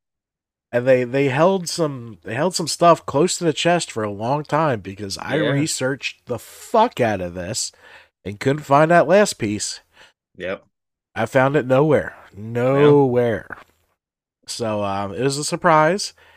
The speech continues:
Speaker 1: It made a lot of sense.
Speaker 2: Mm-hmm.
Speaker 1: And it further proves our point on the Warrens.
Speaker 2: Yeah. Not only that, but, like, with the book deal,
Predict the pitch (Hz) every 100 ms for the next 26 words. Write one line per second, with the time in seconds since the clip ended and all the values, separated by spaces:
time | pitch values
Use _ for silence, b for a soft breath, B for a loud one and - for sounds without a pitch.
0 | b b b _ _ 127 123 110 123 131
1 | 123 123 123 160 - 120 156 - - b
2 | b b b _ _ 95 90 92 92 110
3 | 143 _ _ _ 117 120 110 - - 139
4 | 180 190 175 175 175 143 160 - 135 135
5 | 160 175 202 233 92 71 - b b b
6 | b 107 165 165 B B B B 135 190
7 | 156 147 139 113 92 117 135 101 95 -
8 | 104 107 - 117 113 104 123 110 101 85
9 | 127 147 120 104 98 92 90